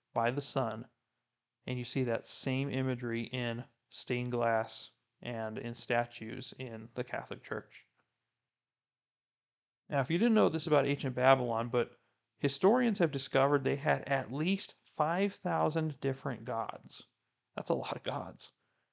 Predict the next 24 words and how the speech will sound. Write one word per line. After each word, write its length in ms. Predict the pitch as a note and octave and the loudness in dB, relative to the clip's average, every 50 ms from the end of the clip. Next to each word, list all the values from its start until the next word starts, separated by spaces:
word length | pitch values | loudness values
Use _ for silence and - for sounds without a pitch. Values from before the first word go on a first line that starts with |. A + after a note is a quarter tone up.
| _ _ _ _ _ _ _ _ _ _ _ _ _ _ - - | _ _ _ _ _ _ _ _ _ _ _ _ _ _ -4 0
Every 400 | D#3 F3+ G#3+ A3+ G#3+ A#3 G#3+ F#3+ | 2 4 4 4 4 2 0 0
day 400 | D#3 D#3 D#3 D3 D3 D3 D#3 D3 | 0 -2 -2 -2 -2 -4 -4 -4
of 180 | C3 B2 A#2 | -4 -4 0
every 320 | A#2 C3 C#3+ D3+ E3 E3+ D#3+ | 2 2 2 2 2 0 -2
month 380 | C#3+ B2+ A#2 A2+ A2 G#2+ - - - | -2 -2 -2 -4 -4 -8 -12 -12 -6
was 160 | B2+ B2+ B2+ | -6 -6 -4
dedicated 720 | B2 C3 B2 B2 B2+ B2+ - - C3+ B2 B2 B2 B2 B2 - | 0 2 4 4 4 2 -2 -2 -2 -2 0 0 -4 -4 -4
to 120 | - B2+ | -4 -4
a 80 | A#2 A#2 | -4 -4
particular 760 | - - A#2+ - - B2+ - - B2 A#2+ B2 B2+ B2+ - _ - | -4 -6 -8 -4 -4 -6 -6 -4 -6 -4 -2 -4 -4 -6 _ -14
patron 680 | - - G#3+ G3+ - - - F#3+ F#3+ F#3 F#3+ F3+ D#3+ - | -6 -4 -4 -4 -4 -2 -2 -2 0 0 -2 -6 -6 -4
god. 460 | D3 D3 E3 C3 G2 - - - - _ _ _ _ _ _ _ _ _ _ _ _ _ _ _ _ _ _ _ _ _ _ _ _ _ _ _ _ _ _ - | -4 -2 -2 -2 -4 -6 -10 -14 -16 _ _ _ _ _ _ _ _ _ _ _ _ _ _ _ _ _ _ _ _ _ _ _ _ _ _ _ _ _ _ -4
These 300 | C#3 D3+ F#3 G#3+ G3+ E3+ | 0 2 2 2 2 0
gods 540 | D3+ D#3 D#3+ F3 D#3+ C3+ A#2 A#2+ B2+ - - | 0 4 6 6 6 6 4 0 -2 -4 0
were 120 | C3 C3 | 0 0
divided 520 | B2+ B2+ B2 A#2+ B2 B2 C3 C#3+ C#3+ C#3 B2+ | 2 0 0 2 4 4 4 4 2 0 0
by 160 | C3 B2 G#2+ | 0 0 0
occupations 1040 | A2+ A#2+ A#2+ - - E3+ - - C#3+ A#2 A2+ A2+ - - B2 D3+ E3+ - - - - _ - | 0 0 -2 -2 -2 -6 -4 -2 -2 -2 -2 -4 -6 -8 -8 -8 -8 -10 -12 -16 -16 _ -6
and 160 | A#2 B2+ C3 | -4 -2 -2
the 60 | B2+ | -4
problems 600 | - - - B2+ A#2 A2 A2 B2+ B2+ B2+ B2 - - | -4 -4 -2 -2 0 0 -2 -4 -4 -6 -6 -8 -12
people 480 | - - - B2+ A#2+ - B2 A#2+ A#2+ | -12 -6 -4 -4 -4 -4 -4 -6 -6
usually 420 | A#2 A2+ A2+ A2+ A2 - A#2 A2 A2+ | -6 -4 -4 -6 -6 -6 -6 -8 -6
had, 400 | A2+ - G#3 G3+ D3 G#2+ A#2+ | -6 -2 0 0 0 0 -2